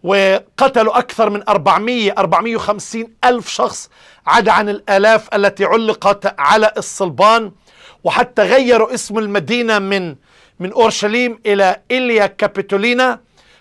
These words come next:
لحديت ال-، الملك قسطنطين، فتمت نبوة المسيح بالتدقيق، بالتفصيل. وهذا إن دل على شيء بدل أنه العالم بكل شيء،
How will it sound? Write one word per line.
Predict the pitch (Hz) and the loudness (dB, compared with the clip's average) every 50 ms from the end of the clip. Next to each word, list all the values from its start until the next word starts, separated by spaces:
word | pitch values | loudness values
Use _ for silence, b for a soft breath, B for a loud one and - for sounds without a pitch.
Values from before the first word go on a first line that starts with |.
| b b | b b
لحديت | - 175 - - 208 185 139 120 190 240 233 233 - 220 | -4 -4 -2 0 -2 -2 -2 -2 -2 -2 -2 -2 -2 -4
ال-، | 220 - - 196 185 180 180 175 170 170 170 165 185 - | -4 -2 -2 -4 -2 -2 -2 -2 0 0 0 0 -2 -4
الملك | 185 175 202 240 226 202 - - - | -6 -4 -2 0 0 0 -2 -4 -8
قسطنطين، | - 208 - - - 214 208 180 - - 233 254 269 262 240 196 - b b b b b b | -8 -8 -6 -4 -4 -4 -4 -4 -6 -6 -4 -2 -2 -2 -4 -6 -12 b b b b b b
فتمت | - - 190 185 - 262 277 254 226 208 208 202 - - - _ | -4 -4 -2 0 2 0 0 0 0 -2 -2 -2 -4 -8 -18 _
نبوة | 196 185 180 175 139 120 240 247 233 226 220 220 220 _ - | -10 -6 -6 -6 -2 -2 -2 -2 0 0 0 0 -2 _ -8
المسيح | 208 202 202 196 185 - 190 202 196 151 - | -6 -6 -4 -6 -6 -6 -4 -4 -4 -4 -6
بالتدقيق، | 127 123 120 180 240 240 - - 220 208 - - - 185 180 165 - - _ _ _ _ _ _ _ _ - - _ - | -8 -8 -2 -2 -2 -2 -2 -2 -2 -2 -2 -2 -4 -2 -2 -2 -2 -6 _ _ _ _ _ _ _ _ -20 -20 _ -10
بالتفصيل. | 147 202 214 - - - 196 - - - 208 220 226 220 202 190 b b b b b b b b | -6 -6 -6 -4 -2 -2 -2 -2 -2 -6 -4 -2 -2 -2 -4 -8 b b b b b b b b
وهذا | 165 175 170 214 254 254 226 190 208 220 226 226 220 220 226 233 226 | -2 0 4 4 4 4 2 2 0 2 2 4 4 4 2 0 -4
إن | 202 185 151 | -10 -8 -2
دل | 135 220 226 214 | 0 0 2 4
على | - 190 190 185 | 4 2 2 0
شيء | 170 - - 196 208 - | -2 -4 -4 -6 -6 -4
بدل | 147 180 156 135 202 175 147 117 _ _ _ _ b b b b b b b b - | -6 -6 -4 -2 -2 -2 -2 -6 _ _ _ _ b b b b b b b b -4
أنه | 190 185 196 220 240 226 202 220 220 - - - | -4 -2 -2 0 0 2 2 0 -2 -4 -4 -4
العالم | 202 196 190 170 143 143 190 220 226 226 226 220 220 214 202 | -2 0 2 2 2 4 2 4 2 2 2 0 -2 -4 -4
بكل | 165 143 196 190 - - 226 226 214 208 202 - | -6 -6 -6 -6 -6 -6 -6 -6 -4 -4 -4 -4
شيء، | - - 180 165 139 - | -6 -6 -8 -8 -10 -12